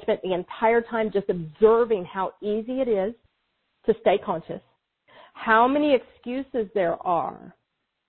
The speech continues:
"I don't wanna drive that far. It's too far out of the way. I don't wanna spend my money on that. Something else is cheaper." Every excuse where there is a choice of consciousness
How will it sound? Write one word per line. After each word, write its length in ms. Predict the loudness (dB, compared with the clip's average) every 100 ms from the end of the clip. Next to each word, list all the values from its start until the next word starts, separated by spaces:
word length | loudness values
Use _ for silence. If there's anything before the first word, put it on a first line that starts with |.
| _ _ 0
"I 100 | 2
don't 100 | 2
wanna 140 | -2
drive 360 | -2 2 2 2
that 200 | -2 -4
far. 220 | -6 -4
It's 140 | -6 -10
too 80 | -8
far 120 | -4 -2
out 140 | -2
of 60 | -2
the 40 |
way. 120 | -2
I 20 |
don't 180 | 0 -2
wanna 140 | -4 -8
spend 240 | -4 -2 -2
my 40 |
money 360 | -2 -4 -4 -4
on 180 | -4 -2
that. 360 | 0 2 2 0
Something 280 | -8 -6 -4
else 140 | -4 -6
is 80 | -14 _
cheaper." 400 | -6 -6 -4 -8 -8 _ _ -2
Every 400 | 0 -2 -6 -6
excuse 720 | -10 _ _ _ _ -2 -2 -4 -16 _ 0
where 160 | 0
there 180 | 2 -2
is 440 | -2 0 0 0 -6 _ _ _ _ _ _ _ _ _ _ _ -2
a 160 | -2 -4 -14
choice 240 | -4 -4 -4
of 100 | -10
consciousness 720 | -6 -8 -6 -8 -8 -10 -12